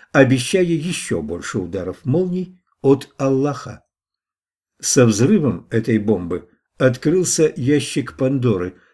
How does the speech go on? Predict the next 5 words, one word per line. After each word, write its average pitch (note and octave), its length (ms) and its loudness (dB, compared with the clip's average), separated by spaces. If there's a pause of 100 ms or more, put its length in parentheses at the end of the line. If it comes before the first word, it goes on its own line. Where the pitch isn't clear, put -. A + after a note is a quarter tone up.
наполненный C3 880 2 (220)
ужасами. G2+ 720 -8 (1040)
Четырнадцатого E3+ 800 2
марта E3+ 340 0
Индия C#3+ 720 2